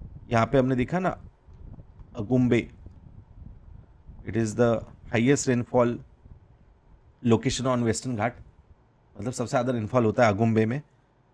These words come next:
And apart from north east, यहाँ पे सबसे ज़्यादा रेनफॉल हमने देखा था अगुम्बे में, है ना? तो ये अगुम्बे जो आता है वो शिवमोगा डिस्ट्रिक्ट में आता है, राइट? And even शरावती रिवर वगैरह भी यहाँ से कुछ फ्लो होते हैं।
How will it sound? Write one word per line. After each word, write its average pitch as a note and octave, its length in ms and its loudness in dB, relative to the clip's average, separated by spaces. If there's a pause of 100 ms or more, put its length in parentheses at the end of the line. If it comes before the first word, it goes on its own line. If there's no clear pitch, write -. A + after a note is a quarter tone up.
(180)
And A2+ 100 -4
apart C#3 420 4
from C3+ 220 2
north A#2 240 0
east, C#3 160 -6
यहाँ A#2 140 0
पे F3+ 240 -6
सबसे - 200 -8
ज़्यादा B2 220 2
रेनफॉल A2+ 320 0
हमने G#2+ 160 -2
देखा G#2 240 -4
था - 120 -6
अगुम्बे G#2+ 440 -2
में, F#2 120 -10
है D#3+ 60 -8
ना? - 100 -10
तो A#2+ 120 -6
ये A2 380 0
अगुम्बे B2+ 360 -2
जो C3 120 -4
आता B2+ 140 -6
है E3+ 60 -10
वो G3 60 -10
शिवमोगा A#2 340 -4
डिस्ट्रिक्ट G2+ 380 -10
में - 40 -20
आता - 140 -20
है, - 180 -18
राइट? - 60 -20 (840)
And G2+ 120 0
even G#2+ 200 0
शरावती A2 420 2
रिवर G#2 260 0
वगैरह G#2 240 -4
भी G#2 140 -4
यहाँ G2+ 200 -8
से - 120 -14
कुछ - 200 -10
फ्लो A2+ 180 -2
होते F2 180 -6
हैं। - 80 -20